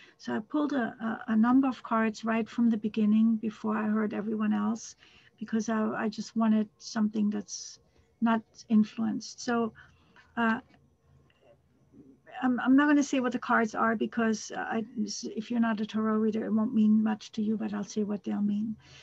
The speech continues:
So I'm gonna look down because I'm reading them. So the first card really makes clear that you're in a,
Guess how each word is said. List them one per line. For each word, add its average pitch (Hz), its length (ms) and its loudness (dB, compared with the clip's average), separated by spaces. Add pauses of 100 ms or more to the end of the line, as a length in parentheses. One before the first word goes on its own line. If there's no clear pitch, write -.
So 240 140 0
I'm 233 100 6
gonna 240 200 6
look 226 160 -2
down 220 240 4
because 214 320 -2
I'm 214 220 0
reading 214 380 -2
them. 220 240 -4 (460)
So 254 180 -4
the 240 100 -2
first 254 380 0
card 220 460 2 (340)
really 233 340 -2
makes 220 300 4
clear 226 380 2
that 220 280 -4
you're 220 260 0
in 220 200 2
a, 220 200 0